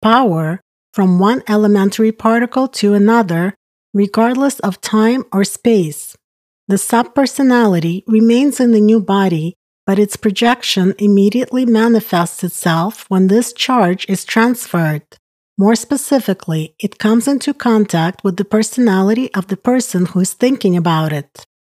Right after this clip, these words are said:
The latter feels this connection, such an exchange of information, with the subpersonality of the dead person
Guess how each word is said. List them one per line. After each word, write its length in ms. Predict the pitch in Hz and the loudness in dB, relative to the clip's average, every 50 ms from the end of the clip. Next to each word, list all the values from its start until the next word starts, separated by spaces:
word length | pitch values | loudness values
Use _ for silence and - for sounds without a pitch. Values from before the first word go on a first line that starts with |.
| _ _ _ - | _ _ _ -4
The 100 | 190 185 | -2 0
latter 480 | 185 185 196 226 262 262 220 170 180 185 | 2 2 2 2 2 2 2 0 -2 -4
feels 460 | - - - 220 226 254 277 - - | -6 -6 0 2 2 2 2 -2 -2
this 220 | - 202 196 - | -2 -2 -2 -2
connection, 800 | - - 180 190 196 214 233 - - - - 165 156 156 175 - _ _ _ _ _ _ | -4 -2 0 2 2 2 0 -2 -4 -4 -2 -2 -2 -4 -6 -8 _ _ _ _ _ _
such 240 | - - 240 220 - | -6 -4 -4 -2 0
an 120 | 226 220 | 2 2
exchange 520 | 214 214 - - - - 254 254 247 226 220 | 2 0 -2 -6 -4 -2 0 2 2 0 0
of 140 | 185 175 190 | -2 0 0
information, 960 | 185 - - 196 190 202 214 233 247 226 - - - 175 160 156 156 175 - _ _ _ _ _ | -2 0 0 0 2 4 4 4 2 2 0 -2 -2 -2 -2 -2 -4 -6 -8 _ _ _ _ _
with 140 | - 196 185 | -4 -2 0
the 60 | 220 | 0
subpersonality 1120 | 214 - - - 220 220 220 - 226 214 - - 208 202 202 190 190 190 196 208 214 214 - | -2 -2 -2 -2 -2 -2 0 0 -2 -2 0 0 0 2 2 2 2 2 2 2 0 0 -2
of 140 | 180 190 175 | -4 -6 -6
the 100 | 190 185 | -6 -6
dead 380 | 170 - 214 233 240 - _ - | -4 0 0 0 0 -2 _ -4
person 560 | 170 165 165 160 - - - 190 202 233 | -2 -2 -2 -2 -4 -4 -2 0 0 0